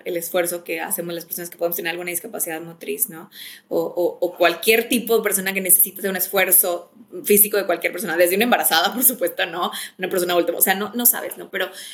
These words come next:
pero creo que obviamente sí es difícil, ¿no? Y es un tema de, de, de esfuerzo, pero cuando se tratan de barreras, como te decía ahorita, como colectivas, como que vienen en, en la colectividad de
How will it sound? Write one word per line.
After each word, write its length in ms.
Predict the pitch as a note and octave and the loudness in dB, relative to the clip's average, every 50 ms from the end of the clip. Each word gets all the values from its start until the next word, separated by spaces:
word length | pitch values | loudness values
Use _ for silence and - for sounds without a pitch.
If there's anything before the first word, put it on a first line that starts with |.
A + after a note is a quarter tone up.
| - - | -10 -2
pero 140 | - A#3 B3+ | 0 2 2
creo 100 | C4+ - | 2 4
que 160 | - E4 - - | 2 2 4 4
obviamente 380 | A3+ A#3 A#3+ A#3 A3+ G#3+ - | 2 2 2 0 -2 -2 0
sí 200 | G#3+ - - A3 | 2 2 4 2
es 80 | G3+ G3 | 0 0
difícil, 460 | G#3 G3+ G#3 G3 F#3 - - D#3+ D#3+ | -2 -8 -6 -2 -2 -2 -2 -4 -10
¿no? 120 | E3+ E3+ | -8 -8
Y 100 | F3 F3 | -4 -2
es 140 | F3+ - - | 0 0 0
un 100 | F#3 F#3 | -2 -4
tema 220 | F#3+ F3+ F3+ F3+ F3+ | -8 -8 -8 -6 -6
de, 240 | F3 - - - - | -4 -6 -6 -8 -10
de, 180 | - - - - - | -12 -12 -12 -12 -8
de 80 | F3 | 0
esfuerzo, 480 | E3+ - - - F#3 F3 F3 E3+ - _ | 0 0 0 2 0 -2 -2 -4 -4 _
pero 300 | - F3+ F#3 F#3 F3 F3 - - - - _ _ _ _ | -2 0 2 2 2 0 -2 -12 -20 -20 _ _ _ _
cuando 260 | - G#3+ G3 G3+ G3 | 0 2 2 2 2
se 120 | F#3+ G3 G#3 | 2 0 0
tratan 400 | - A3+ A3+ A3+ A#3 D4 D4+ D4 | 0 -2 -4 -4 -4 -4 -2 0
de 80 | C4+ | 2
barreras, 580 | A3 F#3+ - F#3+ F#3 F#3 F#3+ G3 - - - - _ _ _ _ _ _ _ _ _ _ _ _ _ _ _ _ _ _ _ - | 2 2 2 0 0 0 2 2 4 2 2 0 _ _ _ _ _ _ _ _ _ _ _ _ _ _ _ _ _ _ _ -4
como 160 | G3+ G3 F#3+ | -2 -2 0
te 100 | G3 F#3+ | 0 2
decía 180 | F3+ F#3 G3+ | 2 2 2
ahorita, 400 | G3 F#3+ F#3 - F#3 - - - | 0 -4 -4 -4 -6 -6 -6 -8
como 240 | - - F#3+ F3 F3 | -8 -8 -8 -8 -6
colectivas, 920 | - F3+ F3 E3+ - - _ - G3+ F#3+ G3 F3+ F#3+ - - - - - _ | -4 -4 -4 -4 -4 -6 _ -6 -6 -4 -4 -4 -2 -2 -2 -2 -2 -4 _
como 260 | - G3+ F#3+ F#3+ F#3 G3 | -4 -2 -2 -2 -4 -4
que 100 | G3+ F#3+ | -4 -4
vienen 440 | G3 F#3+ F#3+ F#3+ G3 G3+ A3 A3+ - | -4 -4 -4 -4 -4 -4 -4 -4 -4
en, 240 | G#3+ G#3 G3+ G3+ - | -4 -6 -6 -6 -8
en 220 | G#3 G3+ F#3+ F#3 F3+ | -8 -8 -6 -2 -2
la 140 | E3+ E3 - | -2 -2 0
colectividad 720 | - F#3+ F#3+ F#3 F#3+ - - F#3 F3 F3+ - F3+ F3+ F3+ | 0 0 0 0 -2 -4 -8 -4 -4 -4 -2 0 -2 -2
de 260 | F3+ - G#3+ G#3+ G#3 | 2 4 4 4 4